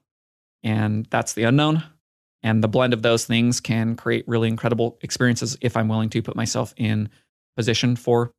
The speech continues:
that to happen, you know? Sometimes it's organic and easy, other times it's hard. But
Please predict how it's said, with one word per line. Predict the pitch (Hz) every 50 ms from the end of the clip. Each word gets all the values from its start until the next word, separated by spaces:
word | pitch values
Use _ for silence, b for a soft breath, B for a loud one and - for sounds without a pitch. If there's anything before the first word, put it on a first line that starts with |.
| _ -
that | 127 135 139
to | 151
happen, | 147 208 262 - - _ _ _ _ _
you | - 117 110
know? | 117 139 147 - _ _ _ _ _ _ _
Sometimes | - 131 139 151 143 139 143 131
it's | 135 - 131
organic | 120 113 131 135 143 151 147 -
and | 117 120
easy, | 127 147 147 147 160 156 160 180 -
other | 117 117 123
times | 123 - 127 120 123 127 113
it's | 113 - -
hard. | - 110 117 139 156 156 - _ _ _ _ _ _ _ _ _ _ _ _ _ _ _ _ -
But | - 117 113 110 - _